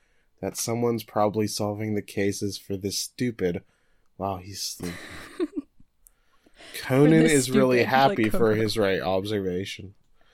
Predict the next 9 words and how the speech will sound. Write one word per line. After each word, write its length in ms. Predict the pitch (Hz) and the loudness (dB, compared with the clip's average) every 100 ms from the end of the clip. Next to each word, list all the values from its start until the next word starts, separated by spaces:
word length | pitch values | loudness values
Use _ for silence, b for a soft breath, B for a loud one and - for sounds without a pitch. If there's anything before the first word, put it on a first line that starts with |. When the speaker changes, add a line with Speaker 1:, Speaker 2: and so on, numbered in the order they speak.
| b b b | b b b
Speaker 1:
being 300 | 113 110 107 | -2 0 -2
clearly 440 | - 117 113 110 | 0 4 4 4
a 100 | 104 101 | 2 0
compliment 680 | 110 104 110 104 104 - | 0 0 0 -2 -2 -6
to 140 | - 95 | -8 -2
the 160 | 92 | -2
true 580 | - - - 147 156 131 | -2 -4 4 10 10 8
famous 480 | - 104 101 101 - | 0 -2 -2 -4 -4
detective. 680 | 104 92 98 90 - 87 | -4 -2 -2 -2 -4 -8